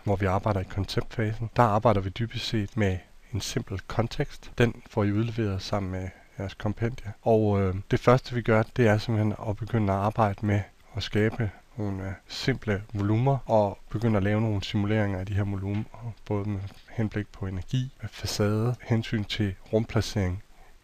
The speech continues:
inde i vores hovedgeometri her. Så den måde, det fungerer på, det er, at vi arbejder med vores form, og det kan vi gøre effektivt i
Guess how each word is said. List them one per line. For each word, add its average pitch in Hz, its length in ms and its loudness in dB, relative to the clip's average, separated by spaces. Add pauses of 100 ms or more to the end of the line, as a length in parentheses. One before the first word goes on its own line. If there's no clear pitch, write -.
inde 113 280 2
i 110 40 -2
vores 95 480 -6 (100)
hovedgeometri 98 760 -4
her. - 100 -14 (640)
Så - 120 -2
den 135 140 4
måde, 120 160 4
det 117 100 0
fungerer 113 260 0
på, 110 240 -2 (520)
det 120 80 4
er, 107 140 6
at 107 180 -4 (640)
vi 117 240 -4
arbejder 104 400 2
med 95 240 -2 (580)
vores - 180 -6
form, 147 280 -2 (720)
og 110 120 -2
det 113 80 -2
kan 117 120 2
vi 98 40 -2
gøre 104 220 2
effektivt 110 560 -4
i 101 180 -4